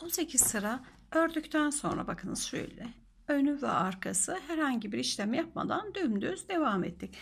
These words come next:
Şimdi, e, askımız için oyuntularımıza başlayalım ve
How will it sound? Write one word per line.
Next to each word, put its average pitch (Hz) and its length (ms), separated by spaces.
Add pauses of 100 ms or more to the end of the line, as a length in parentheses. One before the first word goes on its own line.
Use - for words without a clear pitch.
(280)
Şimdi, 349 340
e, 233 480 (100)
askımız 359 720 (120)
için 240 500
oyuntularımıza 254 960
başlayalım 254 680 (320)
ve 359 240